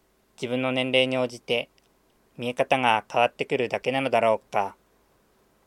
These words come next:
電話を入れてみると、期待に反せず、その上司はまだ健在だった。そうして自分のことを覚えていてくれたのであった。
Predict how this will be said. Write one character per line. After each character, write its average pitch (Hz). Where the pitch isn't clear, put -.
電 131
話 135
を 135
入 135
れ 131
て 139
み 135
る 131
と、 104
期 -
待 127
に 123
反 131
せ 123
ず、 104
そ -
の 127
上 135
司 -
は 110
ま 120
だ 117
健 117
在 120
だ 120
っ -
た。 104
そ -
う 110
し -
て 117
自 -
分 127
の 123
こ 131
と 110
を 117
覚 131
え 135
て 131
い 117
て 107
く -
れ 117
た 127
の 127
で 117
あ 107
っ -
た。 101